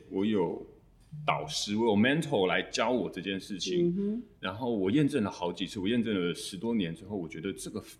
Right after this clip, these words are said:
Speaker 1: 有一个方法，或是有一个心法，
Speaker 2: 嗯。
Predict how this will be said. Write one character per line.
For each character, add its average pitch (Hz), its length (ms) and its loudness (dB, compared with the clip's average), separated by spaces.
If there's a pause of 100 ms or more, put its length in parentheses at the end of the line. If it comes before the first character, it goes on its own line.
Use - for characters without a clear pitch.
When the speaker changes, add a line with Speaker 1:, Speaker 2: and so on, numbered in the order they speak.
(100)
Speaker 1:
有 101 260 -2
一 165 80 -6 (100)
个 180 160 0
方 147 320 -2
法， - 380 0
或 135 100 0
是 131 180 -8
有 92 180 -2
一 107 120 -2
个 117 320 2 (200)
心 190 380 0
法， - 520 -4
Speaker 2:
嗯。 175 320 8